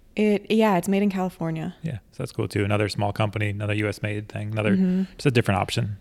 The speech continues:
Speaker 2: though.
Speaker 1: Yeah, I said in the review the geometry wasn't quite what I was hoping for, and I think that's partly due to just, like, the sizing being a little strange, and partly due to just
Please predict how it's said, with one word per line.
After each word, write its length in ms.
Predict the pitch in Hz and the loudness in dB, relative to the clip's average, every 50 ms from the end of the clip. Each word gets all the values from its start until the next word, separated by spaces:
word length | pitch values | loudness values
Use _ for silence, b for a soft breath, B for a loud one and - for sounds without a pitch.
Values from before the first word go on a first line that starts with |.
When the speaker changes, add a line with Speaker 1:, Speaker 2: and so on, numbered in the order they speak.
| - | -10
Speaker 2:
though. 180 | - 101 98 98 - b b b b | -10 -8 -8 -8 -10 b b b b
Speaker 1:
Yeah, 220 | b 269 277 202 165 | b 2 2 4 2
I 60 | 180 | 2
said 140 | - - 262 | 2 4 6
in 60 | 262 | 6
the 60 | 254 | 8
review 300 | 233 220 214 220 214 208 | 8 8 8 8 8 8
the 140 | 208 185 196 | 8 6 4
geometry 540 | 190 - 190 190 190 190 190 - 208 190 190 | 2 2 2 4 4 4 2 2 2 2 2
wasn't 560 | 180 165 175 180 175 175 185 185 175 - - | 2 2 2 2 2 4 2 2 2 0 -4
quite 440 | - - - 180 175 170 175 170 - | -8 -4 0 0 2 2 2 0 0
what 160 | - 180 175 | -2 0 0
I 200 | 180 180 175 175 | 2 2 2 0
was 80 | 180 - | 0 2
hoping 320 | - 185 175 - 196 202 | 0 0 2 2 2 2
for, 300 | - - 226 233 254 262 | 4 4 4 6 6 6
and 220 | 247 190 180 175 - b b b b b b b b b b b b | 6 6 4 2 0 b b b b b b b b b b b b
I 100 | 185 180 | 0 2
think 240 | 185 180 180 180 | 2 2 2 2
that's 400 | - 180 175 - - - - - _ _ _ _ _ _ _ _ _ _ | 2 0 -2 -2 -4 -10 -16 -18 _ _ _ _ _ _ _ _ _ _
partly 340 | - - 226 214 - 202 214 | 0 4 6 6 6 6 4
due 220 | 190 208 202 196 | 4 4 4 4
to 140 | 196 208 190 | 4 4 2
just, 260 | 175 175 165 - - - - | 2 2 0 -2 -6 -10 -12
like, 300 | - - - - - - - | -10 -10 -10 -12 -16 -14 -12
the 80 | - 170 | -8 -8
sizing 560 | - - 214 202 196 185 180 185 185 185 185 | -4 0 2 2 4 4 4 4 4 4 4
being 200 | 170 175 170 170 | 4 4 2 2
a 60 | 165 | 0
little 320 | 165 165 185 175 175 175 170 | 0 0 0 2 2 0 0
strange, 600 | 175 - - 190 175 170 170 170 170 170 170 165 | -2 -2 -2 0 0 0 2 0 0 0 0 0
and 200 | 160 160 160 165 | -2 -2 -2 -2
partly 280 | - - 175 - 175 170 | -2 -4 -2 -2 -2 -2
due 180 | 175 165 165 | 0 0 0
to 80 | 160 160 | 0 -2
just 240 | 156 156 156 - | -2 -4 -6 -6